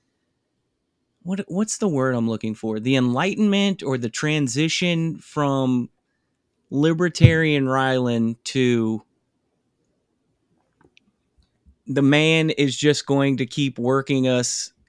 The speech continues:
as hard as he possibly damn can unless we say something. So we should probably live like the French.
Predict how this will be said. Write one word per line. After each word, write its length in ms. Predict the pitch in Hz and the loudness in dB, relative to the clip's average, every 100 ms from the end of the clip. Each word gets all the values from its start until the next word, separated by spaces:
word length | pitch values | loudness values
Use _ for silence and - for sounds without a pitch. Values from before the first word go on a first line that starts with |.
| - | -2
as 200 | 127 - | -2 -2
hard 380 | - 147 156 | -2 0 2
as 160 | 151 135 | 0 -2
he 120 | 139 | -4
possibly 640 | 127 139 135 - 131 131 123 | -4 -2 -2 -2 -4 -2 -2
damn 400 | 127 127 127 120 | 0 0 0 -2
can 600 | - 139 127 113 110 110 _ _ _ _ _ - | -2 -2 0 -2 -4 -6 _ _ _ _ _ -2
unless 560 | 139 135 139 143 - | 0 2 2 2 0
we 200 | 143 139 | 0 0
say 300 | 127 147 139 | 0 2 2
something. 520 | 135 - 117 107 117 113 | 2 0 -2 -2 -4 -4
So 160 | 135 | -2
we 120 | 127 127 | -2 -2
should 220 | 135 - | -4 -6
probably 580 | 147 135 131 127 135 127 | -2 -2 -2 -2 0 0
live 320 | 127 123 113 | 2 0 0
like 240 | 120 - | -2 -4
the 80 | 110 | -10
French. 600 | - 110 95 - - - | -6 -6 -6 -8 -12 -12